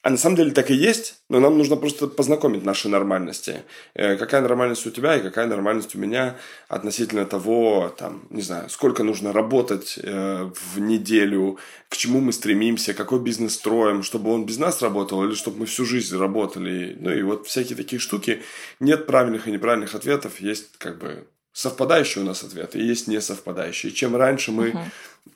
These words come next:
Speaker 1: выявим несовпадающие, тем меньше конфликтов у нас в будущем будет. Вот этим и занимается архитектор бизнес-партнёрств.
Speaker 2: Мгм. То есть ты помогаешь внутри одной компании, правильно, партнёрам
Speaker 1: Да.
Speaker 2: сосуществовать?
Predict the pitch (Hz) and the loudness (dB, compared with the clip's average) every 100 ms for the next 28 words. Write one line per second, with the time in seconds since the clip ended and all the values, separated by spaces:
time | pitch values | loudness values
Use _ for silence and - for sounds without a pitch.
0 | - 110 101 147 151 117 101 92 95 113 | -4 -4 6 8 8 4 2 0 -2 -4
1 | - 104 113 117 156 147 - 95 110 117 | -4 -6 -4 2 2 2 -4 -4 -2 -2
2 | 113 - 104 135 135 101 98 98 95 113 | -2 -6 -8 -6 -6 -8 -6 -6 -6 -6
3 | 98 95 87 90 82 - - - - 120 | -6 -8 -8 -8 -12 -16 -20 -20 0 2
4 | 123 - - 147 139 117 123 127 135 107 | 2 0 -6 -4 -2 0 2 4 2 0
5 | 95 98 113 92 85 92 92 - - - | -6 -6 -6 -6 -10 -8 -10 -12 -12 -12
6 | - _ _ _ _ 190 185 156 - - | -16 _ _ _ _ -8 -6 -8 -12 -6
7 | 165 170 220 214 190 185 202 226 214 196 | -2 0 0 -2 0 2 6 6 4 -2
8 | 196 208 214 190 160 156 151 147 147 151 | -2 -2 -4 -4 -4 -4 -8 -10 -10 -6
9 | 139 135 143 170 247 214 - 170 180 165 | -6 -6 -2 0 0 -2 -2 -4 -2 0
10 | 139 139 - - 123 - 175 175 190 180 | 0 -4 -10 2 4 4 2 0 0 -4
11 | 175 170 - 175 156 147 | -8 -4 0 0 0 -2